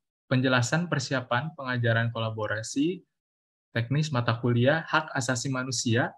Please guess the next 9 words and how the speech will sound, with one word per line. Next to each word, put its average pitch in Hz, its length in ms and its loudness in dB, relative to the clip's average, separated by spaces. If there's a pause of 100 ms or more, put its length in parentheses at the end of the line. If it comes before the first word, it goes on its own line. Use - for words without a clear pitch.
oleh 123 240 2
dosen 123 320 -2
pengampu, 123 720 -2
yaitu 117 400 0
Bapak 110 320 -4
Haposan. 107 400 -4 (480)
Kepada 120 480 0
Bapak 120 320 0
Haposan, 160 480 0